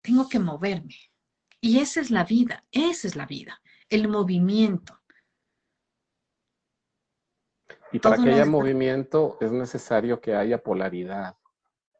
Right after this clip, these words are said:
Speaker 2: que también es uno de las, de los, de los, em, ¿cómo es?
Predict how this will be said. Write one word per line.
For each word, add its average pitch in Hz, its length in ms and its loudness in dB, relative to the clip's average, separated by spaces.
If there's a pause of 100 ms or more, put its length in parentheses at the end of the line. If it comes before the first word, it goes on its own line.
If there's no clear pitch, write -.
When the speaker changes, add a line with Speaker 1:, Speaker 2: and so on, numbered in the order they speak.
(140)
Speaker 2:
que 107 100 -12
también 101 360 -10
es 98 100 -14
uno 104 220 -6
de 104 80 -8
las, 95 340 -6 (240)
de 101 120 -6
los, 95 360 -4
de 101 100 -2
los, 92 520 -2 (680)
em, 95 540 -8
¿cómo 101 160 -6
es? - 160 -16